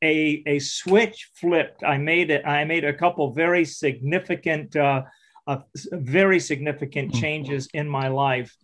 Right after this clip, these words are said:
Speaker 2: Well, let, let me go
Speaker 1: That,
Speaker 2: back to
Speaker 1: um,
Speaker 2: where, where you're at there, that you described
Speaker 1: Yeah.
Speaker 2: that. I wanna camp on that for just
Speaker 1: Sure.
Speaker 2: a minute. Uh, did you, you knew something was wrong. You knew something was missing. How would you describe your, your walk with Christ at the time?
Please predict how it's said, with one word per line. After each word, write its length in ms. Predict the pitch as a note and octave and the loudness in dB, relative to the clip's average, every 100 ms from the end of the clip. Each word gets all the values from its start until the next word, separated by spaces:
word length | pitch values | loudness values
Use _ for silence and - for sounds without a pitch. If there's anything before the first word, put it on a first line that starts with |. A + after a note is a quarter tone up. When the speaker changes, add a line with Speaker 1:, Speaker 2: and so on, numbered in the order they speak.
| _ | _
Speaker 2:
Well, 120 | F#3 | 0
let, 100 | G#3+ | 2
let 140 | G3+ | 2
me 80 | B3+ | 2
go 180 | C#4+ A3+ | 4 4
Speaker 1:
That, 80 | F3 | 6
Speaker 2:
back 340 | D#3+ F3 D#3 | 4 6 4
to 60 | C3+ | 0
Speaker 1:
um, 60 | C3+ | 0
Speaker 2:
where, 280 | D#3 D3+ - | 0 -2 -4
where 200 | C#3+ D3+ | -2 0
you're 280 | C#3+ C3 B2 | 0 2 4
at 260 | C3 C3+ | 2 2
there, 180 | C3+ A#2 | -2 -4
that 120 | B2+ C3 | -4 -4
you 100 | C#3+ | -2
described 540 | B2+ D#3 D#3+ C#3 C3 | 0 2 4 4 4
Speaker 1:
Yeah. 80 | B2+ | 2
Speaker 2:
that. 80 | C3+ | 2
I 40 | |
wanna 200 | F#3+ F3+ | 2 -2
camp 380 | - D3 D3+ D3 | -2 0 2 2
on 180 | C3 C3 | 0 0
that 240 | A#2+ B2+ _ _ | -2 -4 _ _
for 180 | - C3+ | -6 -4
just 240 | C#3 C3 | -2 0
Speaker 1:
Sure. 100 | A3 | 4
Speaker 2:
a 20 | A#3 | 6
minute. 300 | C3 A#2+ - - - - _ - | 4 0 -8 -20 -20 -20 _ 0
Uh, 280 | D3 C3+ C3 C3+ _ _ _ D3 | 4 6 4 -2 _ _ _ -2
did 240 | B2 F#3+ | 2 2
you, 80 | G#3+ | 0
you 320 | - D#3 D#3+ F#3 | -6 -2 4 8
knew 180 | A#3 | 8
something 460 | C#4+ C4+ A#3+ G#3+ F3+ | 8 6 4 2 0
was 160 | E3+ - | 0 0
wrong. 300 | C3+ C#3 C#3+ | 2 2 2
You 80 | D3 | 2
knew 140 | F#3+ | 0
something 500 | - - E3 - E3 | -2 -4 -4 -2 0
was 180 | C#3+ A#2+ | 0 0
missing. 480 | C3+ C#3 D3+ B2+ A#2 _ _ _ _ _ | 0 2 2 0 -2 _ _ _ _ _
How 280 | _ - B3+ | _ 2 4
would 200 | D4 G#3+ | 4 4
you 80 | A#3 | 2
describe 640 | F3+ E3+ - E3 E3 F3+ D3 | 2 0 -2 0 2 2 2
your, 280 | D3 C#3+ | 2 2
your 260 | C#3 C#3 C#3 | 0 0 0
walk 440 | A#2+ B2+ D3+ D#3 - | 0 2 2 0 -2
with 220 | C3 A#2 | -4 -4
Christ 500 | - C3 C#3+ C#3+ - | -6 -2 0 -2 -6
at 140 | G#2 | -8
the 80 | - | -8
time? 380 | - G2+ D#2+ E2 | -8 -8 -8 -14